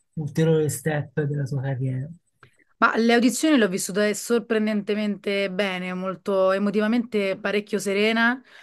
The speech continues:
Speaker 2: con la giusta agitazione per, per essere un po' più f-, performante, e soprattutto perché non era la mia prima volta in un contesto televisivo e su un palco di fronte a delle persone che poi dovranno giudicarti. Quindi sicuramente il fatto che ho fatto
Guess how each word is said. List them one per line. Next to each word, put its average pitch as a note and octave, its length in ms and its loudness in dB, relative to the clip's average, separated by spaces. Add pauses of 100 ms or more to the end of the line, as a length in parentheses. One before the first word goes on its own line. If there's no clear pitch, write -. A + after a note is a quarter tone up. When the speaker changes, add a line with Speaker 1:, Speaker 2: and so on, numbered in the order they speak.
(160)
Speaker 2:
con G3 120 -2
la F3+ 100 0
giusta G#3 360 -2
agitazione G3 720 0
per, F3+ 720 0
per F#3 160 -4
essere F#3 360 -4
un D#3+ 100 -4
po' F3+ 140 -4
più F#3+ 120 -10
f-, - 240 -20
performante, G#3+ 1120 -2 (640)
e F3+ 560 0
soprattutto F#3+ 380 -2
perché G3+ 260 0
non G3 140 -2
era G3+ 100 2
la G3 80 4
mia G3 140 -2
prima G3+ 240 -2
volta G3 540 0
in F#3+ 100 -6
un F#3 80 -10
contesto F3+ 480 -4
televisivo F#3+ 560 -2
e F#3+ 80 0
su F#3+ 160 -8
un D#3+ 80 -8
palco F3+ 340 -2
di F3 80 -4
fronte F#3 280 -6
a F#3+ 40 -2
delle F#3+ 180 -4
persone G#3+ 460 -2
che G3 160 -6
poi G3 400 -2
dovranno F3+ 640 -6
giudicarti. F3 680 -2
Quindi F3+ 300 -6
sicuramente G3 500 -2
il E3 60 -6
fatto F3+ 240 -4
che F3 80 -2
ho - 20 -6
fatto F#3 340 -6